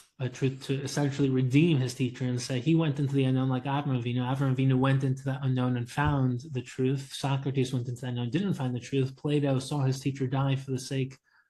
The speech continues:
of truth, uh, but the truth that he died for was that there isn't a truth. So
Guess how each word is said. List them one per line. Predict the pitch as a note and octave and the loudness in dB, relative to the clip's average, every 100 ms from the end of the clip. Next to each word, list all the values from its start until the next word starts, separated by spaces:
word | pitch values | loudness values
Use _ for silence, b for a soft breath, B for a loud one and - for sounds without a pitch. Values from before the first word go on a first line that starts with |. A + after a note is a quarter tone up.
| _ | _
of | B2+ - | -10 -6
truth, | - C3+ D3 - - _ _ _ _ _ _ | 0 0 0 -8 -20 _ _ _ _ _ _
uh, | C3 | -8
but | B2 B2+ | -6 -6
the | C3+ | -6
truth | C3 - C#3 | -4 -2 -2
that | C#3 C3 | -2 -2
he | C#3 | 0
died | B2 B2 B2 | 2 0 -4
for | - | -4
was | B2 | -4
that | A#2+ A#2 | -4 -6
there | B2 | 0
isn't | D3+ C#3+ | 2 2
a | B2 | -2
truth. | - B2 D3 - | -2 -4 -4 -8
So | - B2 B2 A#2+ | -8 -6 -4 -6